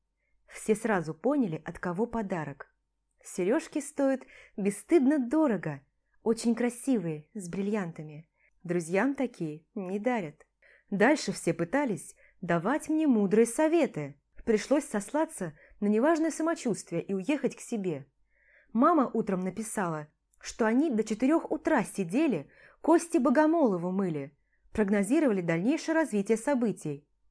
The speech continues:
Они все тоскуют по Фишеру. Честно говоря, я немного в ужасе от того, что через полгода мне придется к ним переехать. Сложно все.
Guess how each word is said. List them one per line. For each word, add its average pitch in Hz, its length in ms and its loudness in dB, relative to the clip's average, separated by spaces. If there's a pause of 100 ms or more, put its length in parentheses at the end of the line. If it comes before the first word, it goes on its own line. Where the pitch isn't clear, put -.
(200)
Они 226 300 0
все 226 160 -8
тоскуют 320 480 -2
по 294 140 0
Фишеру. 165 580 -6 (280)
Честно 202 320 -2
говоря, 190 480 0 (360)
я 214 200 4
немного 330 400 2
в 311 100 2
ужасе 214 340 0
от 175 220 -6
того, 226 240 0
что 226 140 -6
через 208 260 -4
полгода 220 480 0
мне 156 240 -6 (320)
придется 202 460 0
к - 100 -4
ним 233 180 6
переехать. 285 800 0 (500)
Сложно 220 520 -4
все. 151 400 -10